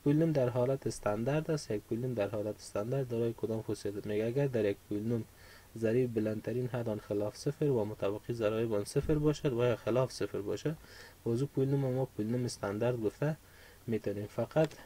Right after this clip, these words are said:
ضریب اکس، یعنی اینش، بلندترین ضریبش که اون ضریب این از خلاف صفر باشه، موضوع پولنوم در حالت استاندارد گفته می‌شه. اگر، اگر دیگه حدود صفر یا خلاف صفر باشه، باز هم پولنوم. مثلاً مثالش هست، یعنی اینجا می‌بینیم پنج ایکس به نمای سه است، یک پولنوم استاندارد است.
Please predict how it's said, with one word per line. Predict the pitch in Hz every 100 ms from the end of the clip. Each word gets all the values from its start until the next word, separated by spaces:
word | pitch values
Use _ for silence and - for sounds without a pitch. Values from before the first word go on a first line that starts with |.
| - - - 120
ضریب | 107 120 131
اکس، | 127 117 - - - -
یعنی | 110 104 101 -
اینش، | 110 123 104 - - 113
بلندترین | 110 104 104 110 127
ضریبش | 113 110 143 143
که | -
اون | 104
ضریب | 101 101 104 101
این | 101 110 131
از | 127 -
خلاف | 98 98
صفر | - 170 185
باشه، | 175 165 151
موضوع | 110 117 120
پولنوم | 127 127 156 170 - - - - - -
در | 104
حالت | 110 104 104
استاندارد | - - 107 113 151 170 - - - - -
گفته | 101 - 107
می‌شه. | 95 -
اگر، | 104 107
اگر | 117 127
دیگه | 113 120
حدود | 117 117 127 120
صفر | - 156 147
یا | 113
خلاف | 104 110 107
صفر | - - 110
باشه، | 113 147 156
باز | 139 135
هم | 139 131
پولنوم. | 196 202 98
مثلاً | 120 - 147
مثالش | 135 - 117 135 143
هست، | 147 -
یعنی | 110 117
اینجا | 120 117
می‌بینیم | 123 139 147 143 120
پنج | 120 120
ایکس | 113 -
به | 101
نمای | 101 101 101
سه | -
است، | 160 165
یک | 135 110
پولنوم | - 101 113 110
استاندارد | - 104 101 120 147
است. | 160 -